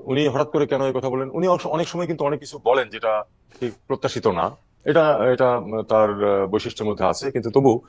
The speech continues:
হঠাৎ করে তিনি এই কথা কেন বললেন আমি জানি না। আহ, এমন একটা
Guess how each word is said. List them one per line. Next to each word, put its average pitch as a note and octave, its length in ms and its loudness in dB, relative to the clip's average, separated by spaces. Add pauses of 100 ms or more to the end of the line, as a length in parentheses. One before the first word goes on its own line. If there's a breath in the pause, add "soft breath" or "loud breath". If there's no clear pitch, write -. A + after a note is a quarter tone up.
(320 soft breath)
হঠাৎ D3+ 200 2
করে E3+ 140 4
তিনি D#3+ 180 0
এই C#3 380 2
কথা C3 180 -4
কেন B2 200 -2
বললেন B2 300 -2
আমি G#2+ 200 -4
জানি G#2+ 200 -2
না। C3 80 -6
আহ, F#2+ 600 -2 (400)
এমন B2 420 4 (540)
একটা C3+ 460 4